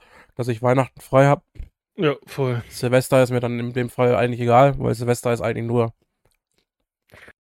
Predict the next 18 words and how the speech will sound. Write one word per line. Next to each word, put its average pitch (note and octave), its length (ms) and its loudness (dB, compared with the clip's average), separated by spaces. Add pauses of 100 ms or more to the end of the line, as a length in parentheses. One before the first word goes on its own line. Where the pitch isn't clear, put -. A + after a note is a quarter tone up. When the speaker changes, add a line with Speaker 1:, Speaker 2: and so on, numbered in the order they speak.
(1300)
Speaker 1:
Früher D3+ 220 8
Speaker 2:
Ganz D3+ 60 12
Speaker 1:
war's C#3+ 180 8
nur D3+ 80 4
Speaker 2:
ehrlich. D3+ 120 8
Speaker 1:
Gesaufe C#3+ 500 8
und C3 120 4
Geballerei. C3 580 6
Speaker 2:
Ja, E3 80 6
eben. C#3+ 180 -2 (600)
Schau - 160 0
mal, E3 140 2
wa-, F#3 160 0
wa-, F3+ 180 0
was G3 220 0
haben G3+ 140 -2
wir, E3+ 240 -2
wir, D3+ 100 -8